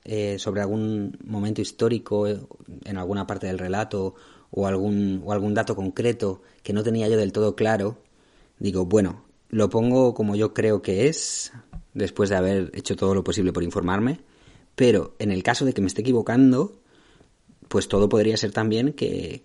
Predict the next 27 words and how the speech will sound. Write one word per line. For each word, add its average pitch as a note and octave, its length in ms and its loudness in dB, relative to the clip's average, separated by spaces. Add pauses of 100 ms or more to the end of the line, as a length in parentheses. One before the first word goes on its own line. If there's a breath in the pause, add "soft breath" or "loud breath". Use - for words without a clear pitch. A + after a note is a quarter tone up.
que - 140 -2
es F#2 80 0
Laura G2+ 320 2
la A#2 100 2
que - 80 -6
se E2 120 -8
esté - 160 -8
equivocando F#2+ 580 0
al, F2 260 -2
porque - 220 -8
escuchó - 340 -8
mal, G#2+ 600 -2 (260 loud breath)
tradujo F2+ 540 0
mal, A2 600 -2
o F2 380 -4 (260 soft breath)
cualquier G2 440 -2
cosa G#2+ 380 -4
que - 140 -4
haga G2 280 -4
que F#2 180 -4
el, D#2 320 -8 (160)
que G2+ 100 -4
lo F#2+ 100 0
que G#2 120 0
diga G#2+ 260 2
al A2 100 -2
final, A2 400 -2